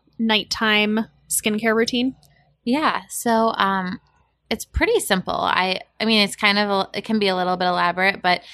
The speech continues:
Speaker 2: I always start off with a cleansing balm to, like, a, a good, um, to, like, take off all my makeup and just,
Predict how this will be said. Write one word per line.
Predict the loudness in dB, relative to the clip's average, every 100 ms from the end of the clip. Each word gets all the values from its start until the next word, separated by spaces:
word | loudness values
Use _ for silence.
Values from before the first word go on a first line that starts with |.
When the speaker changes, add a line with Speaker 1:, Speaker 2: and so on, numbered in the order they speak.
| -20 -12 2
Speaker 2:
I | 2
always | 4 2 0
start | 2 2 4
off | 2 2
with |
a | -2
cleansing | -2 -4 -2 -6 -2
balm | -2 -2 -4 -8 -10
to, | -2
like, | 0 0 -4
a, | -6 -4
a | -6
good, | -2 0 2
um, | 0 0 0 -2 -8 -8
to, | -4
like, | -4
take | -2 0
off | 2
all | 4
my | 2 2
makeup | 0 2 4 4 2 -2
and | 0 2
just, | 2 2 0 -10